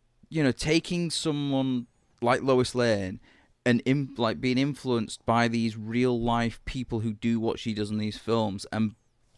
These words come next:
feeding that into the film builds up this much more three-dimensional character, a much more interesting character, and actually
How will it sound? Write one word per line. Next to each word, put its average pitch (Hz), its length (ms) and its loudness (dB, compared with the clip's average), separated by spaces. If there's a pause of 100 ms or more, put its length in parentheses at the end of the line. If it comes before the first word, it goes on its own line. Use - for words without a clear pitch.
(160)
feeding 143 380 2
that 120 140 0
into 117 200 -2
the 107 80 2
film 107 540 0
builds 127 320 4
up 110 160 2
this - 360 -4 (540)
much 143 380 2
more 139 160 2
three-dimensional 120 760 -2
character, 95 600 -10 (240)
a 104 80 -4
much 120 340 0
more 117 160 0
interesting 117 420 -4
character, 98 640 -8 (400)
and 131 320 2
actually 127 640 -2